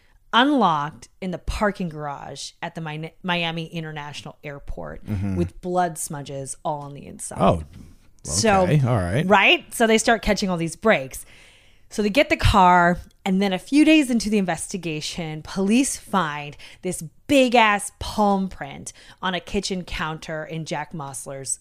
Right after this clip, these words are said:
Speaker 1: apartment. This is significant because Jack Mosler's known for having everything wiped down every day. He's kind of a clean freak. So he
Speaker 2: Mm.
Speaker 1: does have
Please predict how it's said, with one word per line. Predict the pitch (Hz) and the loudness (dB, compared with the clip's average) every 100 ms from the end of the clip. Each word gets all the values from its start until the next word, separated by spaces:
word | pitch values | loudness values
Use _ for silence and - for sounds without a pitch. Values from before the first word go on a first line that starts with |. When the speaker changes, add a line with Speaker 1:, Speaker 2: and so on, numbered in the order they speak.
| - | -12
Speaker 1:
apartment. | - - - - - - - _ - _ - | -18 -16 -16 -16 -18 -20 -20 _ -20 _ -10
This | 208 269 311 | -2 -2 -2
is | - | -4
significant | 277 202 190 190 190 - | -4 -4 -6 -6 -8 -10
because | 165 - - 165 151 | -14 -12 -8 -8 -6
Jack | - 170 190 | -4 -4 -6
Mosler's | 170 160 180 160 170 | -8 -8 -10 -10 -10
known | 165 170 160 156 180 202 | -10 -8 -8 -8 -8 -10
for | - 180 | -10 -10
having | - 160 160 160 160 - - _ _ _ - _ _ - | -6 -4 -4 -6 -12 -18 -20 _ _ _ -20 _ _ -2
everything | 196 202 196 185 151 | 0 0 -2 -8 -8
wiped | 160 160 - | -8 -8 -8
down | 175 151 151 160 _ | -10 -10 -12 -16 _
every | 160 151 151 151 | -12 -10 -14 -12
day. | - 147 156 214 | -12 -12 -10 -10
He's | 202 - | -12 -10
kind | 190 | -10
of | 160 | -10
a | 156 | -12
clean | - 156 151 | -14 -12 -12
freak. | 156 196 214 226 - | -10 -6 -6 -8 -6
So | 135 143 - | -2 0 0
he | 117 104 | 0 -2
Speaker 2:
Mm. | |
Speaker 1:
does | 127 180 170 | -2 -2 -4
have | - 160 147 147 160 - | -8 -6 -6 -6 -10 -16